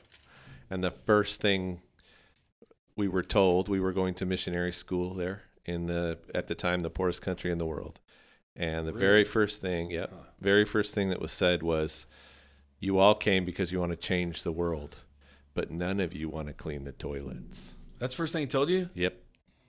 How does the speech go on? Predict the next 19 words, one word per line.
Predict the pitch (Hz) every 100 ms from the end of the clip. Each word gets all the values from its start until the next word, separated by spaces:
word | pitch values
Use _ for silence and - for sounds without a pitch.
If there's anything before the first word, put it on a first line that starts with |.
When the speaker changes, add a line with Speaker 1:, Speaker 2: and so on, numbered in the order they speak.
| - - 69 71 - _ -
Speaker 1:
And | 95 92 87 87 82 _ _ _ _
it's | - 87 -
been | 92 92 90
with | 90 -
me | 87 85
since, | - 87 85 - - -
like, | 90 78 -
literally, | 80 92 90 87 80 80 - -
'cause | 104 85 - -
I | 98
did. | 92 85 76
I, | 90 - -
I | 95 104
went, | 110 107 - -
took | 107
my | 104
family | 92 107 101 101
across | 95 - 95 92
the | - 90